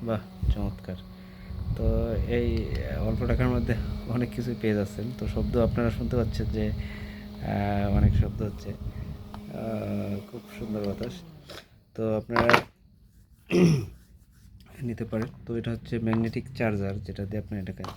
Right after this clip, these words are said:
চার্জ করতে পারবেন। তো এখানে এটা, আহ, অটোমেটিক, আহ,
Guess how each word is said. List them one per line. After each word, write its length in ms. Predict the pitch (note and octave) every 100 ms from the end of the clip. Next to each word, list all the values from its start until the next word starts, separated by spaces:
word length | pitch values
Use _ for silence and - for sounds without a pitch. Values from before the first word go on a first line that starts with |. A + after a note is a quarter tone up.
| -
চার্জ 240 | G#2+ G2
করতে 280 | - G#2 - F#2
পারবেন। 240 | F#2 D3 - - - - - - -
তো 160 | G#2 G2+
এখানে 260 | - G#2
এটা, 220 | G2+ G#2
আহ, 520 | G2 F#2+ - G2+ - G2+
অটোমেটিক, 420 | G2+ G2+ G#2 G2+
আহ, 800 | - - - - - - G#2